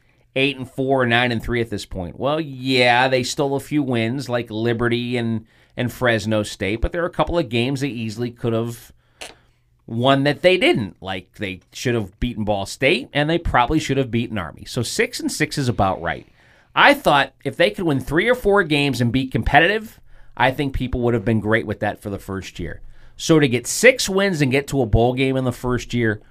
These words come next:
was incredible. Now, how do they build off of that? Well, the offensive line is intact with the exception of a center, although I'm hearing they might move Christian Haynes to center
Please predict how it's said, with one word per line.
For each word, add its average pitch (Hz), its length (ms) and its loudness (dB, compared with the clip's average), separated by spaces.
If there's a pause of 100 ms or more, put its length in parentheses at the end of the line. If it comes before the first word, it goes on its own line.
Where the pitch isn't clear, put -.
(260)
was 117 240 2
incredible. 95 580 -2
Now, 123 340 4
how 147 220 6
do 143 60 0
they 131 120 2
build 110 260 0
off 92 240 0
of 80 100 -12
that? 78 220 -16
Well, 98 200 -2
the 123 100 -4
offensive 135 540 0
line 135 260 2
is 127 120 0
intact 131 460 4
with 117 80 -10
the 127 80 -8
exception 120 400 -6
of 127 80 -4
a - 40 -10
center, 101 440 -2 (380)
although 123 240 4
I'm 117 100 2
hearing 151 280 2
they 123 100 2
might 120 300 4
move 131 180 -4
Christian 113 320 -4
Haynes 135 300 -4
to 104 80 -10
center 82 400 -10